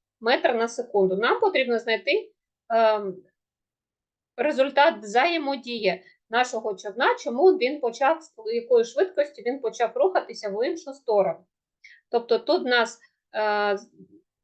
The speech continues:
застосовуємо закон збереження імпульсу, е, і ви одразу бачите, що в нас, ем, взаємодія відбувалася, і човни починають рухатися, е, в різні сторони,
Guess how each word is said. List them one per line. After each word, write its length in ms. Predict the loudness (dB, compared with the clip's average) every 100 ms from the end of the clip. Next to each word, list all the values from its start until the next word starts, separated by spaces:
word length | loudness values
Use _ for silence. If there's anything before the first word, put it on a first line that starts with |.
| _ _ _ _ _ _
застосовуємо 1040 | -18 -12 -2 -2 0 -2 2 2 4 2 2
закон 380 | 0 2 2 2
збереження 720 | 0 0 0 -2 -2 -2 -4 -10 _ _ _
імпульсу, 560 | -2 -2 2 2 2 0 -2 _ _ _ _
е, 120 | -10
і 160 | -8 -6
ви 420 | -2 -2 -2 -8 -8
одразу 460 | -6 0 2 2 0
бачите, 480 | 0 0 -2 -10
що 200 | -10 -8
в 40 | -6
нас, 360 | -2 -2 -4 -18 _ _
ем, 600 | 2 4 6 4 0 -6 -12 _ _
взаємодія 680 | -2 -2 0 -4 -4 -2 -2
відбувалася, 680 | -4 -10 -2 0 0 -2 -8
і 260 | -8 -12
човни 400 | -4 -2 0 0
починають 520 | -2 -6 -10 -6 -6 -4
рухатися, 640 | -8 -8 -8 -8 -4 0
е, 220 | 2 0 -4 -6 -8 -10 _ _ _
в 40 | -4
різні 300 | -2 -2 -6
сторони, 440 | -2 0 0 -4